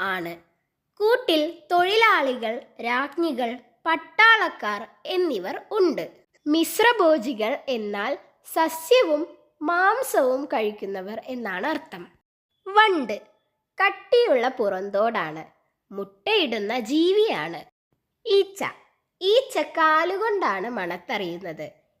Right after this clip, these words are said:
എവിടെയും വന്നിരുന്ന് രോഗം പരത്തുന്ന ജീവിയാണ് ഈച്ച. കൊതുക് കെട്ടി നിൽക്കുന്ന വെള്ളത്തിൽ മുട്ടയിട്ട് പെരുകുന്നു, രക്തം കുടിക്കുന്നു,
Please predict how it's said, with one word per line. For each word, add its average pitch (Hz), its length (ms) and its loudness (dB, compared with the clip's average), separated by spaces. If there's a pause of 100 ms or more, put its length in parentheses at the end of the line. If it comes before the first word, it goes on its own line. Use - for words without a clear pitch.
(100)
എവിടെയും 320 720 0
വന്നിരുന്ന് 269 500 -2
രോഗം 330 600 0
പരത്തുന്ന 247 560 -2
ജീവിയാണ് 269 880 0 (100)
ഈച്ച. 370 360 0 (640)
കൊതുക് 415 540 4 (840)
കെട്ടി 440 480 6
നിൽക്കുന്ന 285 380 0
വെള്ളത്തിൽ 233 480 -2
മുട്ടയിട്ട് 240 680 -2
പെരുകുന്നു, 190 600 -4 (360)
രക്തം 370 480 2
കുടിക്കുന്നു, 254 580 -2